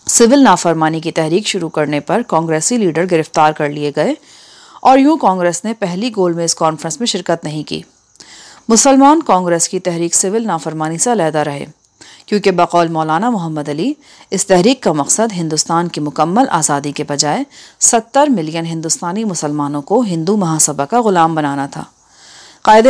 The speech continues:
اعظم نے بھی تحریک سول نافرمانی کی مخالفت کی۔ آل انڈیا مسلم کانفرنس نے اپنے اجلاس ج-، اپنے اجلاس دسمبر انیس سو انتیس میں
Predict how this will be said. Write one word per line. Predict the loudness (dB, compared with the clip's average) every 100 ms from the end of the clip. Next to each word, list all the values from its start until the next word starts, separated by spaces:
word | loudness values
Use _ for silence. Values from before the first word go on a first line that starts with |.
| 6
اعظم | 6 6 2
نے | 0
بھی | -4 -4
تحریک | -4 -4 -4
سول | -2 -2 0 0
نافرمانی | 0 -2 -4 -2 -2 -2
کی | 0
مخالفت | 0 2 -2 -2 -6
کی۔ | -6 -10 -12 _ _ _ _ -20 -18 -18 -18 -8 6
آل | 8 8 6
انڈیا | 4 4 2
مسلم | 0 -2 -4
کانفرنس | 0 0 0 -2 -2
نے | -2
اپنے | -4 -4 -4
اجلاس | -2 0 2 2 0 -4 _ _ _ _
ج-، | 0 0 0
اپنے | -6 -4 -2
اجلاس | -2 -2 0 0 0
دسمبر | -4 -2 -2 -2
انیس | -2 -4 -2
سو | -2 -4
انتیس | -6 -4 -4 -2
میں | -2 -6